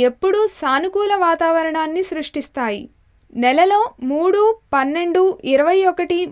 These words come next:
ముప్పై తేదీల్లో పుట్టిన వ్యక్తులు రుద్రాక్షను ఇంట్లోని ఈశాన్య దిక్కులో ఉంచాలి. అయితే దీన్ని మాత్రం రుద్రాక్షమాలలో ఉపయోగించకూడదు. పుట్టిన తేదీలు నాలుగు, పదమూడు,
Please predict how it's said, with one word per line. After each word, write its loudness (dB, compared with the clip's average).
ముప్పై 0
తేదీల్లో 0
పుట్టిన -4
వ్యక్తులు -2
రుద్రాక్షను -2
ఇంట్లోని -2
ఈశాన్య -2
దిక్కులో 0
ఉంచాలి. -2
అయితే 2
దీన్ని 0
మాత్రం 0
రుద్రాక్షమాలలో 0
ఉపయోగించకూడదు. 0
పుట్టిన 2
తేదీలు 4
నాలుగు, 2
పదమూడు, 2